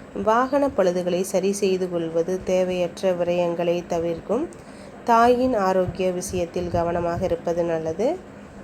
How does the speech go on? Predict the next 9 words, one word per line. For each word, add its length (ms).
உத்தியோக 500
பணிகளில் 560
பொறுப்புகள் 560
அதிகரிக்கும். 640
பெண்களுக்கு 640
தடைப்பட்ட 560
சுபகாரிய 640
முயற்சிகள் 600
கைகூடி 420